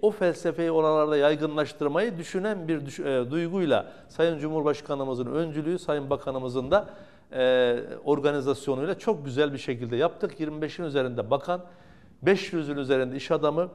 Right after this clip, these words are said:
o bölgeden katıldı. E, cumhurbaşkanları katıldı Somali'den, e, ve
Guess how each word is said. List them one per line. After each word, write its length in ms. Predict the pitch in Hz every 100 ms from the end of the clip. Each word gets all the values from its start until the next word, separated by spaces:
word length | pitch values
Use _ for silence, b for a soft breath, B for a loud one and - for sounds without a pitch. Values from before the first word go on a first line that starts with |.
| - - _ -
o 120 | 127
bölgeden 440 | 131 127 123 117 -
katıldı. 640 | - 156 170 165 170 175 175 B B -
E, 160 | 127
cumhurbaşkanları 800 | 117 151 165 165 160 175 165 165
katıldı 400 | 165 165 160 156
Somali'den, 600 | 160 160 160 160 160 160 160
e, 500 | 160 - - - 143 135 131 127 120
ve 240 | 156 190